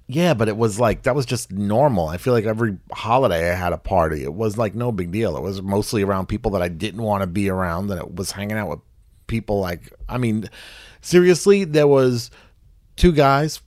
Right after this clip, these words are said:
Frank and Frank, or Frank and Beans. These two guys would be, like, the only two guys that I would really hang around. And everybody else, it didn't make a difference whether they were there or not for the most part. So it was like,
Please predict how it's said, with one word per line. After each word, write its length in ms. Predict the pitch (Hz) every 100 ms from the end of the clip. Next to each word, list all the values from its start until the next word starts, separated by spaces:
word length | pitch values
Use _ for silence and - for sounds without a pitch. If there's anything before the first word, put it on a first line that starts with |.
| -
Frank 220 | 147 151
and 80 | 147
Frank, 440 | - 117 139 - - _ -
or 100 | 110
Frank 260 | 107 127 123
and 120 | 120
Beans. 400 | 110 110 135 - - - -
These 220 | 147 156
two 120 | 165
guys 280 | 151 151 143
would 100 | 143
be, 100 | 151
like, 240 | 147 147 135
the 100 | 131
only 180 | 143 139
two 160 | 147
guys 280 | 139 139 135
that 80 | 127
I 60 | 139
would 120 | 135
really 220 | 143 143
hang 180 | 139 160
around. 340 | 120 73 57 - _ _ - _ -
And 380 | 147 135 127 - _ _ _ _ _ _
everybody 400 | 143 151 143 147
else, 240 | 156 156 143
it 100 | 123
didn't 220 | 131 135
make 160 | 135 123
a 40 |
difference 460 | 120 147 131 135 120
whether 240 | 135 135
they 80 | 135
were 140 | 135
there 240 | 131 139 139
or 40 |
not 220 | 156 143
for 80 | -
the 80 | 90
most 260 | 85 85
part. 320 | - 73 53 -
So 280 | - 110 90
it 20 |
was 200 | 104 98
like, 380 | 107 95 90